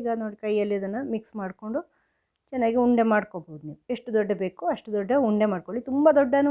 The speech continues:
ಮಾಡಬೇಡಿ, ತುಂಬ ಚಿಕ್ಕದು ಮಾಡಬೇಕಾಗಿಲ್ಲ. ಒಂದು ಮೀಡಿಯಮ್ ಸೈಜಲ್ಲಿ ಈ ಥರ ಮಾಡ್ಕೊಳ್ಳಿ. ಒಂದು ನಿಂಬೆಹಣ್ಣಿನ ಗಾತ್ರ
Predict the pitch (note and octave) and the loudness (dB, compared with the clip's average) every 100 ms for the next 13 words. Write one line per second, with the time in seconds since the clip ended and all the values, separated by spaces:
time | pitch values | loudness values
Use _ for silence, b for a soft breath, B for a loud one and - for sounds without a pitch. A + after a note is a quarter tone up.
0 | A#3 F3+ F3 D#3+ D#4 _ _ _ _ _ | 2 0 0 -2 -4 _ _ _ _ _
1 | _ _ _ _ _ _ _ _ _ - | _ _ _ _ _ _ _ _ _ -10
2 | D4+ C#4 C4+ - C4+ C4+ A#3+ G3 F#3+ F#3 | -6 -6 -8 -8 -4 0 0 0 -2 -4
3 | F#3+ B3 A#3 G#3 G3 G3 - F#3+ F3+ F#3+ | -2 -2 -2 -2 -4 -6 -6 -10 -10 -8
4 | D4+ D#4+ - G#3 G3 G#3+ A#3+ G3 - - | -8 -10 -14 -8 -4 -2 2 0 -2 -14
5 | D3 _ _ _ _ _ G#3 F#3+ F#3 F#3 | -16 _ _ _ _ _ -12 -8 -4 -2
6 | F#3 F#3+ F3+ F3 F3 E3+ | -2 -2 -2 -4 -6 -8